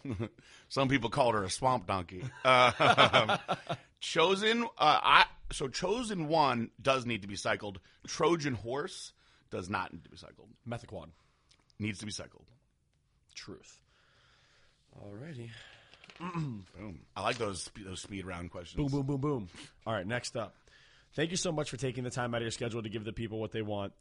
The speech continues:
Speaker 2: I'm an ambassador for another company that shall remain unnamed at this time, unless you really wanna know. They give me a killer discount, so I don't wanna bash them.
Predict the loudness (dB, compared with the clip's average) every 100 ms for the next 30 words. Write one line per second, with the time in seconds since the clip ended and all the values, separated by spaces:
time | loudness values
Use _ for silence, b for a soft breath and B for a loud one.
0 | b b -2 0 2 0 0 0 0 -2
1 | -4 -2 0 0 0 0 -2 -2 -4 -4
2 | -4 -4 -4 -4 -2 -2 -2 -2 -2 -2
3 | -2 0 -2 -4 -6 -4 -2 -2 -4 -4
4 | -4 -2 -2 -2 -2 -2 -4 -6 B B
5 | -4 0 0 0 -2 0 2 2 0 -2
6 | -4 -2 -2 -2 0 0 0 -2 -2 -2
7 | -2 -2 -2 -2 -2 -4